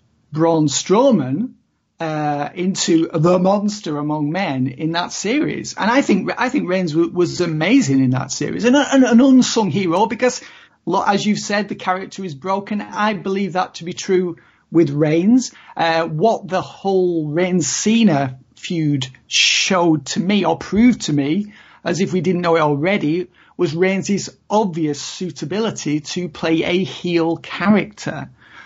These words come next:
So people resent him because of the character.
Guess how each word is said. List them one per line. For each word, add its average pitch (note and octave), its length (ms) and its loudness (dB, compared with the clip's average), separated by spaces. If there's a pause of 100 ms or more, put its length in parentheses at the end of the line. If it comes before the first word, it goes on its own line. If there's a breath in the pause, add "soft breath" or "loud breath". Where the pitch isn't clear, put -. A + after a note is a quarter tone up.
(120 loud breath)
So F#3 560 0 (800)
people G#3+ 280 4
resent G#3 520 2
him F3 100 -2
because E3+ 300 -2
of D3+ 80 -6
the C#3 60 -8
character. D#3 800 -6